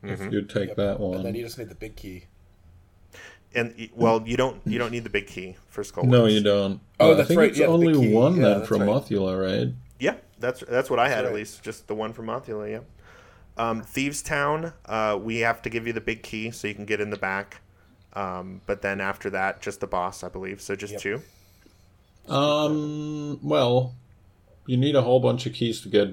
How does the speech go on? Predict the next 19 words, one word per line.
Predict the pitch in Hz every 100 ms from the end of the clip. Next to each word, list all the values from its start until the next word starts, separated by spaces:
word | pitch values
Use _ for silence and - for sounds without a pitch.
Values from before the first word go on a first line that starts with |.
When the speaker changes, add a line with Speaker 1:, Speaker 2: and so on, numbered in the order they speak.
| - _ -
Speaker 1:
the | 104 - _ 104 98 - -
thing | - 113 104
bombed | 101 95 98 101
open | 104 104 92
and | 92 92
the | 90
blind | 90 98 92 98 -
from | 98 92
the |
cell. | 87 101 101 90 123 - - - _ _ _ _ _ - _ _ - _ _ _ - -
Speaker 2:
What | 131
do | 139
you |
mean | 131 120
a |
whole | 117
bunch | 113 110 117
of |
keys? | 123 117 98 -